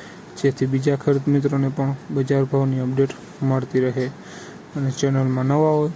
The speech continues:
તો ચેનલને સબસ્ક્રાઇબ કરવાનું પણ ભૂલશો નહીં,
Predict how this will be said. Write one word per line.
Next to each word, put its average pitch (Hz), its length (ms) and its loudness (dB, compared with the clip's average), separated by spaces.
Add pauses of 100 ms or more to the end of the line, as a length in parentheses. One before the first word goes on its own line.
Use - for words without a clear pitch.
(280)
તો 143 80 2
ચેનલને 131 580 -2 (480)
સબસ્ક્રાઇબ 139 680 -2
કરવાનું 131 380 0
પણ 147 160 -2 (220)
ભૂલશો 131 360 -2
નહીં, 131 280 -4